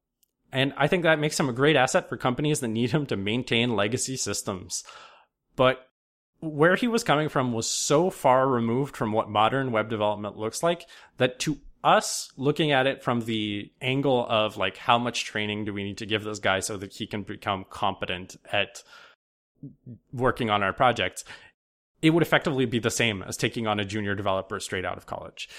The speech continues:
There is so much of a distance in what has changed within the last fifteen years. Like, when you're working with people who are using, like,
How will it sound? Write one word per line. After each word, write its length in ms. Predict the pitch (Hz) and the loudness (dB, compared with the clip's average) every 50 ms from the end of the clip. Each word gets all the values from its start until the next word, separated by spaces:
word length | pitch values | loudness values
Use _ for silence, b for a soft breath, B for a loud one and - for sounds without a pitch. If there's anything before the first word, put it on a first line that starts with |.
| B B - | B B 0
There 160 | 123 120 123 | 2 2 4
is 160 | 131 127 - | 4 2 2
so 160 | - 151 147 | 2 2 4
much 180 | 156 160 151 - | 4 2 2 2
of 80 | 143 | 0
a 60 | 110 101 | 0 0
distance 520 | 101 104 127 - - - 107 101 104 - | -2 -2 -4 -4 -2 -6 -6 -8 -8 -8
in 140 | 113 113 113 | -6 -4 -4
what 140 | 120 117 113 | -4 -2 0
has 180 | 120 110 - | -2 -2 -2
changed 340 | - - - 107 110 113 - | -2 -6 -4 -4 -4 -4 -4
within 280 | 123 110 - 117 110 110 | -4 -4 -4 -4 -4 -2
the 40 | |
last 280 | 104 101 98 95 - - | -2 0 -2 -2 -2 -6
fifteen 320 | 110 98 - - 107 101 | -10 -10 -8 -8 -8 -6
years. 240 | 98 104 107 110 - | -2 -2 -2 0 0
Like, 180 | 107 104 - B B B B B B _ _ _ _ _ - 156 151 147 160 165 - - | -2 -2 -2 B B B B B B _ _ _ _ _ -12 -10 -8 -8 -8 -10 -10 -8
when 240 | 151 139 156 170 175 | -2 0 2 4 4
you're 140 | 170 175 | 4 4
working 320 | 160 156 165 165 165 185 165 | 4 4 4 4 4 2 2
with 160 | 160 156 - | 2 0 0
people 320 | - 147 135 - 143 120 | -2 -6 -2 0 0 0
who 120 | 110 117 120 | 0 2 2
are 120 | 117 113 | 2 2
using, 340 | 113 110 117 113 110 113 110 | 2 2 -2 -2 -2 -2 -2
like, 280 | 107 98 95 - - | 0 -2 -2 -4 -6